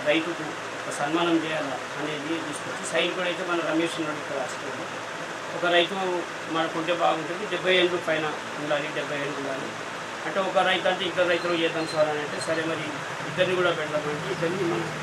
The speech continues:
రాజన్నని, హనుమాన్లని మనం సెలెక్షన్ చేయాలి. అయితే, ఆ, వీరిద్దరికీ మనం ముగ్గురికి సన్మానం ఈ అసెంబ్లీలో ఘనంగా జరుపుకుంటున్నందుకు, ఆ, తాటి మనెమ్మ రాములు వాళ్ళ ఫౌండేషన్ వాళ్ళు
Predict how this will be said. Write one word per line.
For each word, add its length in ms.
రాజన్నని, 460
హనుమాన్లని 500
మనం 260
సెలెక్షన్ 440
చేయాలి. 180
అయితే, 440
ఆ, 80
వీరిద్దరికీ 800
మనం 360
ముగ్గురికి 380
సన్మానం 520
ఈ 20
అసెంబ్లీలో 500
ఘనంగా 280
జరుపుకుంటున్నందుకు, 840
ఆ, 220
తాటి 260
మనెమ్మ 380
రాములు 440
వాళ్ళ 220
ఫౌండేషన్ 480
వాళ్ళు 240